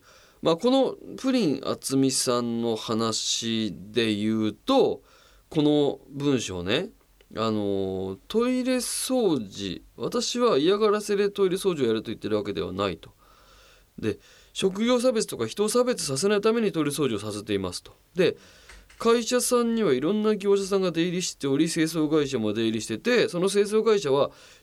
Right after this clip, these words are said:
トイレ掃除をするとき、自分が汚れることでトイレを掃除してきれいにしています」っていう文章があったんですよ。で、ここになんかまあ引っかかったんだよね、俺。あのー、自分が汚れることでトイレ掃除を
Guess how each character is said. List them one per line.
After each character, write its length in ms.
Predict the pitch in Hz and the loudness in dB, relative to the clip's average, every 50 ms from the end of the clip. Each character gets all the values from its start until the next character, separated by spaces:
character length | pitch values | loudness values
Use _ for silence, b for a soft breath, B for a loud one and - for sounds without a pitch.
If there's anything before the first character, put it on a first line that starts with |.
| B | B
ト 180 | - - 247 262 | -2 2 2 4
イ 80 | 262 240 | 4 4
レ 100 | 262 254 | 2 0
掃 320 | 240 - 269 254 247 240 | 0 0 0 2 2 2
除 140 | 175 147 117 | 2 2 0
を 20 | |
す 80 | 123 139 | 0 -2
る 100 | 135 123 | -4 -2
と 140 | 135 143 135 | -2 -2 -2
き、 180 | 123 110 92 104 | -2 -4 -6 -6
自 160 | - 131 175 202 | -4 -2 -2 0
分 360 | 233 311 330 320 302 302 294 | 2 2 4 4 4 4 4
が 80 | 330 | 2
汚 360 | 320 262 247 233 226 240 254 262 | 2 2 2 2 2 2 0 0
れ 140 | 277 285 | 0 0
る 120 | 269 277 269 | 0 -2 -2
こ 140 | 277 285 262 | -4 -4 -2
と 140 | 262 240 | 0 0
で 80 | 165 131 | 0 0
ト 200 | - - 196 226 | 2 2 2 2
イ 60 | 226 | 4
レ 100 | 180 147 | 2 2
を 120 | 120 107 107 | 2 2 0
掃 280 | - 127 127 135 135 | -2 -2 -2 0 0
除 80 | 131 135 | -2 -4
し 60 | - | -2
て 140 | - 131 131 | -4 -4 -4
き 100 | 160 160 | -2 -2
れ 80 | 139 | -2
い 40 | 113 | -2
に 60 | 104 | -2
し 60 | - - | -4 -4
て 80 | 107 | -4
い 20 | 101 | -4
ま 120 | 101 95 | -4 -4
す」 40 | - | -6
っ 20 | - | -8
て 80 | - | -10
い 40 | 98 | -8
う 40 | 101 | -8
文 80 | 104 | -6
章 120 | 101 104 95 98 | -4 -2 -2 -2
が 60 | 90 | -4
あ 20 | |
っ 20 | - | -4
た 120 | - 95 | -8 -10
ん 40 | 101 | -10
で 60 | - | -10
す 80 | - - | -14 -18
よ。 80 | - - _ _ - | -18 -20 _ _ -2
で、 240 | 151 160 135 - B B B B B B B B B B B B B B _ | 0 0 0 0 B B B B B B B B B B B B B B _
こ 180 | - - 277 269 | -6 -4 0 2
こ 140 | 320 339 | 4 4
に 80 | 330 277 | 4 2
な 80 | 285 285 | 2 2
ん 40 | |
か 60 | 226 180 | 2 2
ま 60 | 170 | 2
あ 40 | 147 | 2
引 80 | 135 | 0
っ 20 | 131 - - | -2 -6 -8
か 100 | - 160 | -2 0
か 60 | 156 - | 0 0
っ 60 | - | 0
た 120 | - 90 | -4 -8
ん 80 | 71 58 | -8 -8
だ 80 | 57 | -8
よ 80 | - - | -2 0
ね、 80 | 127 185 | 0 2
俺。 260 | 156 107 98 - - _ | 2 2 0 -2 -4 _
あ 140 | - 98 110 | -4 -2 0
の 100 | 110 107 | 0 2
ー、 840 | 104 104 101 98 98 95 92 95 104 101 101 98 95 - - - - - _ _ _ _ _ | 2 2 0 0 0 -2 -2 -2 -4 -4 -4 -4 -6 -6 -8 -10 -14 -14 _ _ _ _ _
自 340 | - - - 170 196 240 269 | -16 -14 -8 -6 -4 -2 0
分 360 | 262 277 381 392 392 392 392 | 2 4 6 6 6 6 4
が 100 | 381 - | 4 4
汚 440 | 392 359 370 381 - 349 349 349 349 | 4 4 4 4 2 2 2 2 2
れ 160 | 349 349 349 | 4 2 2
る 160 | 349 339 339 - | 2 2 0 0
こ 160 | - 330 320 | 0 -2 0
と 220 | 214 - 330 269 | 0 0 0 0
で 160 | 233 233 202 | 2 0 0
ト 240 | 202 - 208 214 220 | 0 0 0 0 2
イ 80 | 226 220 | 2 0
レ 60 | 214 | 0
掃 320 | 214 214 226 233 226 214 185 | 0 0 0 0 0 0 0
除 300 | 156 143 131 120 117 92 | 2 2 2 0 0 -2
を 120 | - - | -6 -8